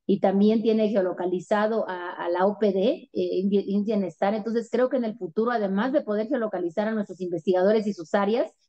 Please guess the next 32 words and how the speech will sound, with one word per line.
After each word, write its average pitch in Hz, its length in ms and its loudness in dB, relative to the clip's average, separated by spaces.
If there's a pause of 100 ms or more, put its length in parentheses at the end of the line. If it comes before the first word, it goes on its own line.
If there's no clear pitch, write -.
(240)
vamos 220 280 2
a 214 80 -4
poder 196 240 0
también 208 320 0
hacer 202 240 -2
múltiples 208 800 -4 (480)
estudios 220 400 2
de 208 60 2
investigación 185 680 0
que 202 100 -4
tengan 196 320 -2
que 190 80 -2
ver 190 180 0
con, 175 220 -4 (320)
con 175 180 0
ambiente 196 460 2
y 196 60 2
con 170 120 0
localización 170 800 0
y 208 60 -2
con - 160 -4
regiones. 202 640 0 (300)
También 208 280 6
para 254 200 4
la 208 120 4
plataforma 202 600 0
de 190 100 2
ram, 208 380 -2
lo 214 100 -4
que 180 80 -10
estamos 202 380 -4
haciendo 214 400 -2